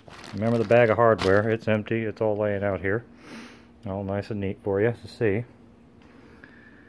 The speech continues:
Machine screws,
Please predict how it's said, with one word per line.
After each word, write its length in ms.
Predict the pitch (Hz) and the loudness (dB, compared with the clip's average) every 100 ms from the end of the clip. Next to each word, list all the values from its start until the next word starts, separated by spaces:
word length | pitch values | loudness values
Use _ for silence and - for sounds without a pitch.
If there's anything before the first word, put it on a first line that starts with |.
| - - _ _ _ - - - - - _ _ _ _ | -20 -20 _ _ _ -20 -20 -20 -20 -20 _ _ _ _
Machine 420 | 131 117 151 151 131 | -10 -6 -4 -4 -6
screws, 800 | - 139 127 110 95 90 - | -2 0 2 0 -4 -10 -16